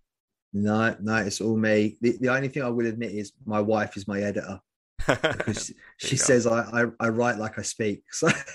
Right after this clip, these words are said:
Speaker 2: <laughs>
Speaker 1: so she has to check it.
Speaker 2: Nice.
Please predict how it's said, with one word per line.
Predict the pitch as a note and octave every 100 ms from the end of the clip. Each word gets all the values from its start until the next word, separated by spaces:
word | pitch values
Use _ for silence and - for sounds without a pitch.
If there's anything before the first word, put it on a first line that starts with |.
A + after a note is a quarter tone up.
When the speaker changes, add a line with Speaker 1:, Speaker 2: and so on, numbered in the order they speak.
| - -
Speaker 2:
<laughs> | E3+ - D#3 E3 D#3+
Speaker 1:
so | D#3+ D3 C3
she | B2
has | C#3 C3+
to | C3
check | B2 B2+ A#2+ A#2
it. | A2 - _ _ _ _ _ _ - C4+
Speaker 2:
Nice. | C4+ A3 - -